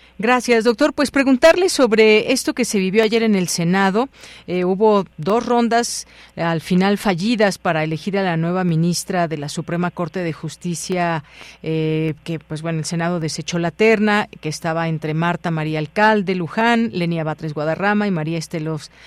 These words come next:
María Estela Ríos González Farjat. No alcanzaron la mayoría calificada y, pues, el presidente, eh, López Obrador tendrá que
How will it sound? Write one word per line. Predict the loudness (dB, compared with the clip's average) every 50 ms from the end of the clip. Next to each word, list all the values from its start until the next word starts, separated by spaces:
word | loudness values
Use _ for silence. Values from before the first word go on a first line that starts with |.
| -10 -4
María | 0 2 4 4 4
Estela | 4 2 2 0 2 2 2 2 0 -2
Ríos | -4 -6 -4 -4 -2 -4 -4 -4
González | -6 -6 -4 -4 -6 -6 -6 -6 -6
Farjat. | -8 -8 -6 -6 -8 -8 -8 -10 -18 -20 -20 -20 -14 -4 0
No | 2 4 4 4
alcanzaron | 4 2 2 0 0 0 0 0 0 2 2 2 2 2 0 0 -2 -4 -6 -8
la | -6 -4 -4
mayoría | -2 -2 -2 -2 -2 -2 -2 -4
calificada | -4 -4 -4 -4 -4 -6 -4 2 4 6 6 6 6 4 2 0 -4 _ -20 -20 -20 -20 -20 -8 -2
y, | 0 2 2 2 0 -2 _
pues, | -6 -6 -4 -4
el | -6 -6
presidente, | -6 -6 -4 -2 -2 0 0 0 0 0 0 0 0 0 0 -2 -2 -4 -4 -6
eh, | -6 -4 -6 -6 -6 -6 -4
López | -4 -6 -4 -4 -4 -4 -4
Obrador | -2 0 2 2 2 0 0
tendrá | -2 -2 -2 0 -2 -4 -4
que | -4 -4 -4 -4 -4 -4